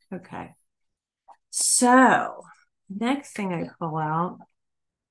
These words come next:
This is talking about, I did see this today, Trump's legal team is claiming trial dates by design clash with election campaign. So they're doing everything they can,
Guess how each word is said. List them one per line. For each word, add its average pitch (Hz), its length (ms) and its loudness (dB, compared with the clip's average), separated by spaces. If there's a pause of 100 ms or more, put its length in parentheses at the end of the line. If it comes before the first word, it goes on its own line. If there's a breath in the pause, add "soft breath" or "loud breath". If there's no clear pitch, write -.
(1300 soft breath)
This 370 280 4
is 302 120 0
talking 233 260 4
about, 156 320 4
I 196 180 6
did 254 260 0
see 214 180 -2
this 190 240 -2
today, 180 240 0
Trump's 208 340 -2
legal 196 240 2
team 170 320 -2
is 170 160 -8
claiming 175 400 -2
trial 170 280 -2
dates 160 340 -4
by 165 320 -6
design 165 580 -6
clash 165 300 -4
with 165 160 -10
election 165 400 -8
campaign. 170 500 -12
So - 140 -4
they're 262 140 0
doing 240 280 2
everything 160 460 -4
they 135 100 -12
can, 156 380 -12